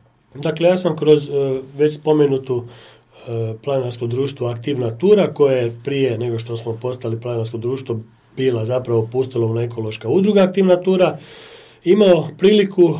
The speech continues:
odnosno čast i zadovoljstvo voditi nekoliko stotina izleta, planinarskih, biciklističkih i veslačkih, kajakaških, e, kroz koje sam zapravo, i to poglavito na po-, na području Republike Hrvatske, kroz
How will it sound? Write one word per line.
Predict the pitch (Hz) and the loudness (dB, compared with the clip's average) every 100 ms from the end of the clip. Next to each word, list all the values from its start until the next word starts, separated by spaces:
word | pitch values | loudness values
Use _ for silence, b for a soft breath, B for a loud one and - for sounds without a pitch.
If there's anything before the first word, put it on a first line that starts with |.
| - | -6
odnosno | 147 151 147 - | -4 0 0 -2
čast | 131 - 175 170 | -2 2 2 2
i | 156 | -2
zadovoljstvo | 143 135 143 180 180 139 | -2 0 2 2 0 0
voditi | 156 170 151 143 | 0 -2 -4 -4
nekoliko | 135 151 147 143 127 | -4 -2 -2 -4 -8
stotina | - 139 143 127 120 113 - - | -6 -6 -4 -6 -6 -8 -14 -8
izleta, | 135 139 151 196 196 b b b b b _ | -4 -2 -2 -2 -6 b b b b b _
planinarskih, | 156 156 151 139 139 127 | 2 4 4 0 -2 -8
biciklističkih | 123 123 123 117 135 123 - 120 117 | -6 -8 -8 -8 -8 -8 -8 -8 -6
i | |
veslačkih, | 110 113 165 170 214 196 | -6 -4 -4 -4 -4 -4
kajakaških, | 156 113 110 123 135 143 233 202 B B B B B B | -4 -8 -6 -4 -4 -2 -4 -4 B B B B B B
e, | 160 175 180 175 | 0 4 4 2
kroz | 202 233 220 - | 4 4 2 -2
koje | 190 214 196 | 4 4 4
sam | 175 | -2
zapravo, | 156 175 190 190 175 160 147 - _ _ | 0 0 2 4 4 4 -2 -12 _ _
i | 123 | -16
to | - 135 117 | -6 -6 -2
poglavito | 139 127 120 117 117 113 | -2 0 0 -2 -2 -4
na | 110 | -4
po-, | - 127 120 | -6 -8 -6
na | 117 117 | -6 -6
području | 120 127 120 117 117 | -6 -2 -4 -4 -8
Republike | 113 117 107 117 | -6 -8 -10 -12
Hrvatske, | 113 185 196 - 151 | -4 -2 -2 -4 -8
kroz | 160 156 | -8 -8